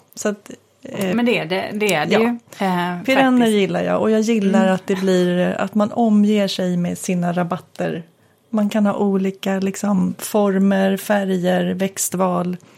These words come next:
Speaker 1: Eh, det blir en sån fin struktur i trädgården.
Speaker 2: Mm.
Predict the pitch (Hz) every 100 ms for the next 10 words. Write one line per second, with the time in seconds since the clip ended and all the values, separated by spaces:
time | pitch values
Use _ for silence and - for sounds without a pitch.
0 | - - - - _ - 190 185 190 185
1 | 208 233 220 214 208 - 285 254 202 190
2 | - 202 202 - 330 180 170 180 185 208
3 | 160 208 202 202 _ _ _ - 233 208